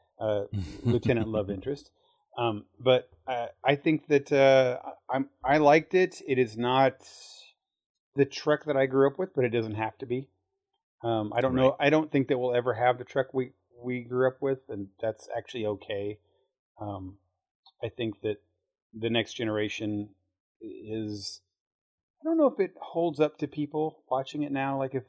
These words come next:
Speaker 1: kids watch, teenagers watched it now, if they would gravitate towards it the way, the way that we did, and that's okay too, just because it's
Speaker 2: I mean, Next
Speaker 1: what it
Speaker 2: Generation
Speaker 1: is.
Speaker 2: was very different from the original series. It's,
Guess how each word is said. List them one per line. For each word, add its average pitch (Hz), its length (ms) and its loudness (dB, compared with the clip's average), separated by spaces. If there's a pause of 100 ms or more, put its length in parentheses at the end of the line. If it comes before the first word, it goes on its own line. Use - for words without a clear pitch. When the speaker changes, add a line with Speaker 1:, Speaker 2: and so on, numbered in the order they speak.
(100)
Speaker 1:
kids 139 300 -4
watch, 135 260 -2 (140)
teenagers 127 480 -4
watched 127 320 -6
it 127 80 -10
now, 120 400 -4
if 117 140 -10
they 117 120 -6
would 113 240 -6 (800)
gravitate 117 720 0
towards 113 340 -6
it 120 160 -8 (320)
the 110 60 -6
way, 110 200 -2 (120)
the 110 80 -6
way 110 140 2
that 110 100 -6
we 113 140 -4
did, 113 200 -4
and 113 100 -4
that's 113 180 -4
okay 107 280 -8
too, 107 400 -8 (160)
just - 220 -14
because 104 240 -6
it's - 260 -12 (420)
Speaker 2:
I 143 100 0
mean, 135 380 2
Next 110 280 2
Speaker 1:
what 120 60 -2
it - 20 0
Speaker 2:
Generation 101 380 -2
Speaker 1:
is. 101 40 -4
Speaker 2:
was 92 100 -8
very 90 260 -2
different 90 320 -6
from 95 140 -6
the 92 120 -4
original 87 380 -6
series. 71 540 -14
It's, - 320 -14